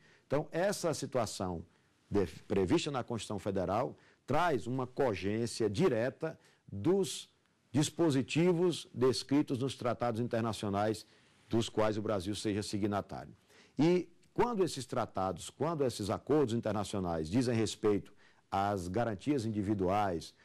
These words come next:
ou dizem respeito a direitos fundamentais, maior ainda é a cogência. Por quê? Porque nós temos a atividade administrativa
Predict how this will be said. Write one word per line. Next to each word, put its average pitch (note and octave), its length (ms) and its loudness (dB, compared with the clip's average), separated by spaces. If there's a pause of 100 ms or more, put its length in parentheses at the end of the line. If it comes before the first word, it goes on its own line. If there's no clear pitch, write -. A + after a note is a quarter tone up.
(160)
ou G2+ 120 0
dizem A2+ 260 4
respeito A2 380 0
a G#2 40 2
direitos G#2+ 420 2
fundamentais, G#2 840 -2 (380)
maior C3+ 400 2
ainda D3 300 2
é C3+ 60 4
a B2+ 100 0
cogência. F2 680 -2 (420)
Por C#3 240 2
quê? A#2 340 2 (340)
Porque A2 560 0
nós G#2 280 -2
temos B2 320 -2
a A#2+ 60 0
atividade G2+ 420 -2
administrativa F#2+ 960 0